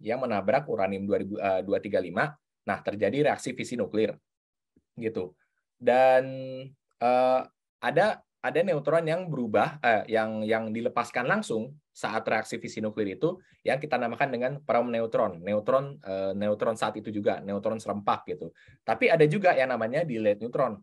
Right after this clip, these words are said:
atau neutron terlambat atau neutron kasib. Ini istilah saja. Tapi kenapa berbeda? Karena waktu lahirnya itu bukan saat reaksi fisi nuklir terjadi.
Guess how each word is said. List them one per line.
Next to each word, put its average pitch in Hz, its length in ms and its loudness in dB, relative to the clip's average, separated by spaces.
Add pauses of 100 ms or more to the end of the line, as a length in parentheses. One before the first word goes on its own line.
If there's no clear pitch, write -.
(140)
atau 123 320 0
neutron 120 320 -2
terlambat 104 560 -2
atau 120 320 -2
neutron 101 320 -4
kasib. 95 400 -8
Ini 110 320 -6
istilah 104 320 -2
saja. 113 340 0 (460)
Tapi 226 320 2
kenapa 156 400 4
berbeda? 147 560 2
Karena 160 400 0 (320)
waktu 151 320 0
lahirnya 147 480 2
itu 190 320 -4
bukan 143 420 -2
saat 156 380 -2
reaksi 131 320 0
fisi 131 160 -6
nuklir 127 320 -2
terjadi. 101 480 -2